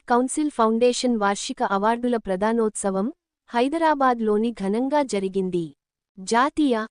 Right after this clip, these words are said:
అంతర్జాతీయ స్థాయిలో నిర్వహించిన వివిధ ఒలింపియాడ్ టాలెంట్ సెర్చ్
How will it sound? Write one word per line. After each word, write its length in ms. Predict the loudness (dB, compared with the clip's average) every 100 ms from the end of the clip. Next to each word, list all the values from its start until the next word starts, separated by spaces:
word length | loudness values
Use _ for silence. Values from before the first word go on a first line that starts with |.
| _ _ -4
అంతర్జాతీయ 760 | -2 0 -2 0 0 0 0 -2
స్థాయిలో 540 | -4 -2 0 0 2
నిర్వహించిన 720 | 2 0 0 -2 -2 -2 -2 -2
వివిధ 360 | -2 -2 -2
ఒలింపియాడ్ 760 | -2 2 2 2 0 0 0 0
టాలెంట్ 460 | 0 0 0 -2
సెర్చ్ 320 | -2 -4 -4